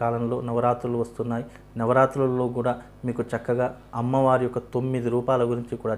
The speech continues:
చెప్తాను నేను. ఆ తొమ్మిది రూపాయలు కూడా మీరు చక్కగా చూడండి, వీక్షించండి. చాలా అమ్మవారి యొక్క అనుగ్రహాన్ని పొందండి.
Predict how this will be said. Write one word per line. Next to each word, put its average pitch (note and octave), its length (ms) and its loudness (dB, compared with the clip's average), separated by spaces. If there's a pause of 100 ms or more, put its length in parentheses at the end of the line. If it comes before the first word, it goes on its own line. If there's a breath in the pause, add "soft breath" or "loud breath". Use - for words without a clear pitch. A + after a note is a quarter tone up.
చెప్తాను A#2 420 -6
నేను. B2+ 160 -6 (420 loud breath)
ఆ A2+ 40 -2 (100)
తొమ్మిది B2 280 -2
రూపాయలు B2 340 -2
కూడా B2+ 180 -2
మీరు A#2 220 -4
చక్కగా A2+ 320 -2 (100)
చూడండి, A#2 380 -2 (220)
వీక్షించండి. A#2+ 640 -4 (440 loud breath)
చాలా A#2 220 2 (160)
అమ్మవారి A#2+ 360 2
యొక్క G#2+ 160 -6
అనుగ్రహాన్ని A#2+ 500 -2
పొందండి. A2+ 320 -6